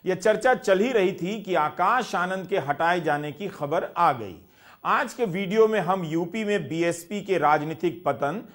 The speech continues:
और बीजेपी से डरने वाली बीएसपी की छवि पर बात करेंगे। बीजेपी से मिले होने का संदेह बीएसपी पर आज से नहीं, हमेशा से ही लगता रहा। कई बार अफवाहें उड़ती रहती हैं और कई बार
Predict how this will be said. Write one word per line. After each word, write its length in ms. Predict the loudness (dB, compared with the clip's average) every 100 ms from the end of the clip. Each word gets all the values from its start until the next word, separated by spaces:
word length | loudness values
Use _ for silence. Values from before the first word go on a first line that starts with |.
| -20 -2
और 180 | 2 2
बीजेपी 640 | 0 -4 0 2 2 0
से 220 | -4 0 2
डरने 400 | 4 2 0 0
वाली 340 | 2 2 0
बीएसपी 720 | -4 -2 0 0 -4 -6 -6
की 140 | -6 -10
छवि 360 | -2 -2 -2
पर 220 | -2 -2
बात 380 | 4 4 4 0
करेंगे। 440 | -4 -4 -4 -6 -10 -18 _ _ _
बीजेपी 480 | -6 2 4 4 2
से 200 | -2 0
मिले 300 | 0 2 4
होने 360 | 4 0 -2 -2
का 160 | -2
संदेह 520 | -4 -4 -4 2 4 4
बीएसपी 560 | 4 0 0 -2 -8
पर 300 | 0 0 0 -2
आज 220 | -2 -2
से 180 | -6 -6
नहीं, 360 | -6 -6 -10 -14 -20 _
हमेशा 540 | -2 0 0 0 2 2
से 180 | 2 0
ही 140 | 2
लगता 400 | 0 0 2 2
रहा। 400 | 4 4 4 0 -16 _ 2
कई 180 | 2
बार 240 | 4 6 6
अफवाहें 480 | 4 4 4 4 -2
उड़ती 420 | -2 -2 -2 -2
रहती 360 | -2 -4 -6
हैं 220 | -6 -6 -2
और 280 | -2 -2 2
कई 160 | 2
बार 380 | 6 6 6